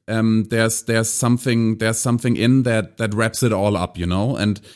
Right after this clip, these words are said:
it might be the sentence that, uh, if, if, well, I just quote, okay? Um, "I was blackmailed into having sex for the first time when I was fifteen.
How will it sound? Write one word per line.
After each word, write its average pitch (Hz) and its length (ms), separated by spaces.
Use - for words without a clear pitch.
it - 200
might 131 460
be 139 160
the 131 260
sentence 139 640
that, 127 260
uh, - 120
if, 110 280
if, 110 220
well, 117 320
I 151 80
just 143 240
quote, 78 340
okay? 196 320
Um, 110 300
"I 101 60
was 107 240
blackmailed 113 1080
into 117 260
having 110 320
sex - 440
for 92 180
the 92 80
first 110 400
time 107 520
when 107 160
I 101 80
was 104 260
fifteen. 110 580